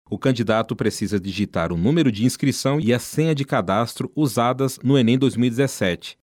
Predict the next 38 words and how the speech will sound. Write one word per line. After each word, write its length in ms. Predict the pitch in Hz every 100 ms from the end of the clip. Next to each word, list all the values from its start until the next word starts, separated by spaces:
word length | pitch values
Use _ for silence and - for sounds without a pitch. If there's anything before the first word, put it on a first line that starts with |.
| _
Ao 160 | - 139
ingressar 540 | 139 131 - 101 87
no 80 | 101
sistema, 560 | 120 - 123 135 147 - _
ele 160 | 123 123
deverá 420 | 113 107 95 92
escolher, 540 | - - 104 107 143
por 300 | - 127 - -
ordem 400 | 135 131 104 92
de 140 | 98
preferência, 680 | - - 95 98 147 147 104 - -
até 240 | 110 135
duas 380 | 117 120 202 170
opções 360 | 175 - 143 123
de 120 | 123
curso 480 | - 151 175 - 170 _ -
entre 280 | 104 131
as 120 | 131 92
vagas 400 | 123 143 139 -
ofertadas. 840 | 151 147 160 - 107 87 80 - - _
É 120 | 101
possível 440 | - 131 - 156 139
alterar 400 | - 117 110 107
as 140 | 95
opções 420 | 120 - 139 143
durante 360 | 120 131 143 127
todo 340 | - 175 190
o 40 | 147
período 440 | 135 101 123 117
de 140 | 101
inscrição. 600 | 131 - 160 - 107 80 - _ _
Será 240 | - 104 -
considerada 640 | 147 151 - 113 101 92
válida 500 | 82 113 123 92 87 - _
a 120 | 107
última 420 | 127 175 156 147
alteração 600 | - 170 170 151 117 139
confirmada. 760 | 131 170 - 135 95 82 82